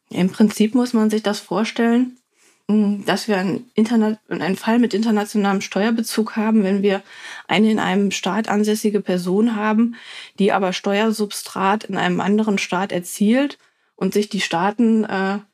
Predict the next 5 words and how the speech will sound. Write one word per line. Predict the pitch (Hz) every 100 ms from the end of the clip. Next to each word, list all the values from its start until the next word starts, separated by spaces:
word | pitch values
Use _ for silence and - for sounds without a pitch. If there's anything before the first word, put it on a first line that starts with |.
| _ _ _ _
dann | 170 180 208 226 233 _ _ _ _ _
halt | - 196 208
Gedanken | 214 180 -
darüber | 214 214 214 208
machen | 208 214 - 220 214